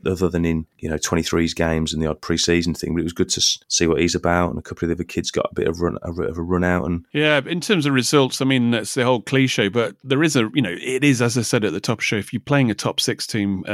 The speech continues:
Speaker 2: and we move on to the Chelsea game, there is that kind of mentality there if you can start beating them, 'cause we're, we're playing more and more because we're starting to get more on the international track to, uh,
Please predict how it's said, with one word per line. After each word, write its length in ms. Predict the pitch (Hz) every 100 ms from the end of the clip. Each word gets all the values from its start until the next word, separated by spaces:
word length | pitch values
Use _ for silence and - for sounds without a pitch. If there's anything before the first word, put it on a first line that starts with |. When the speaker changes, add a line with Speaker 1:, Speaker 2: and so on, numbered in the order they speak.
| 98
Speaker 2:
and 140 | 92 101
we 80 | 98
move 240 | 104 101
on 120 | 101
to 120 | -
the 80 | 98
Chelsea 440 | - 120 110 - 92
game, 320 | 98 87 -
there 200 | - 139
is 120 | 147 131
that 180 | 117
kind 180 | - 123
of 60 | 110
mentality 640 | 104 98 123 110 101 104
there 220 | 95 95 85
if 140 | -
you 80 | 107
can 280 | - 107 90
start 460 | - 131 101 90 -
beating 320 | 117 113 85
them, 280 | 78 76 67 -
'cause 160 | - 107
we're, 260 | 117 -
we're 60 | 147
playing 280 | 139 165 104
more 220 | 92 85
and 100 | 82
more 240 | 90 87 -
because 260 | 101 110
we're 60 | 110
starting 280 | - 113 90
to 120 | 101
get 140 | 101
more 260 | - 104 95
on 100 | 90
the 80 | 95
international 640 | 90 104 92 87 104 85
track 340 | - - 87 - - -
to, 540 | - 104 92 92 92 95
uh, 240 | 92